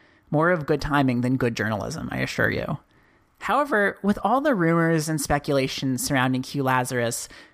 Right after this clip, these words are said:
there is one additional part of the story I do feel is worth noting. As the Reddit post blew up, I did receive a message in my inbox.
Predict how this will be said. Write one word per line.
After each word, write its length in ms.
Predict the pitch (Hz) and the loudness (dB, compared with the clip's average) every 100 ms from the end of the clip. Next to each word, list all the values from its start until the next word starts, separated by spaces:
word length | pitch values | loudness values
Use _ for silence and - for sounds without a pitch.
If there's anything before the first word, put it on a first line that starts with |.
| _ | _
there 140 | 185 208 | -2 0
is 320 | 196 208 196 | 0 0 0
one 300 | 156 151 147 | 0 2 2
additional 440 | 143 139 131 143 123 | 2 0 -2 -2 -2
part 260 | - 123 | 0 -2
of 80 | 123 | -2
the 80 | 120 | -4
story 360 | - 127 117 117 | -2 0 2 2
I 140 | 123 | 0
do 160 | 135 127 | -2 -4
feel 260 | 120 113 | -2 -2
is 160 | 107 - | -2 -4
worth 220 | - - | -8 -2
noting. 460 | 139 120 95 - 147 - _ | 0 0 -2 -8 -12 -16 _
As 220 | 170 180 175 | -2 -2 0
the 80 | |
Reddit 360 | 175 160 180 - | 0 2 2 0
post 400 | 170 147 143 - | 0 0 0 -4
blew 240 | 147 143 | 0 2
up, 360 | 143 123 120 - | 2 2 0 -2
I 140 | 147 151 | 0 0
did 260 | 151 170 | 0 0
receive 340 | 196 180 147 139 | 0 -2 -2 0
a 60 | |
message 420 | 127 117 - 131 | 0 0 -4 -6
in 120 | 117 117 | -4 -2
my 140 | 117 | -2
inbox. 640 | 151 139 - - - - | 2 0 0 -8 -6 -6